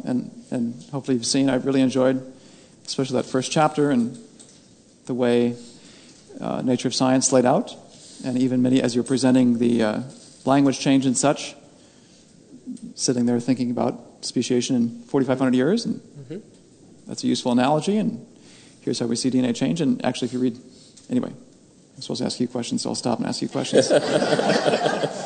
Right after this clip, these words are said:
Speaker 1: So I presented some strong challenges on mutation rates and such.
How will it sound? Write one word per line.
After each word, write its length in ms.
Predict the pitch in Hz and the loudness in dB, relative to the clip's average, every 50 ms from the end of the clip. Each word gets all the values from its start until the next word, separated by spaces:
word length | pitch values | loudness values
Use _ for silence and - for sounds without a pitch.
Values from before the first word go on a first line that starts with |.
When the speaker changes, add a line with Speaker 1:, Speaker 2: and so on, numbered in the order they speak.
| - - - - - - - - - - - | -12 -12 -14 -14 -14 -16 -18 -18 -20 -16 -6
Speaker 1:
So 380 | - - 156 143 135 127 - - - - - - - - - | 0 4 6 6 6 6 2 -2 -12 -16 -20 -20 -20 -8 0
I 100 | 147 147 | 2 2
presented 360 | - 165 151 - 160 156 151 135 | 4 4 4 4 6 4 4 4
some 440 | - 151 143 139 135 127 - - - - - | 4 4 4 4 4 2 0 -6 -16 -16 -12
strong 340 | - - 170 160 156 160 151 | -8 0 2 4 4 4 2
challenges 640 | - - 139 131 131 135 135 160 196 226 - - - - - - - - - - - - - - | 2 2 4 4 4 4 4 4 2 2 0 -4 -10 -14 -20 -20 -20 -20 -20 -20 -20 -10 -2 2
on 80 | 139 | 4
mutation 380 | 135 135 - 160 156 147 160 151 | 4 4 6 4 4 4 4 2
rates 180 | 147 151 - | 2 2 2
and 100 | 151 139 | 2 0
such. 380 | - 156 151 160 - - - | 4 4 4 4 2 -4 -12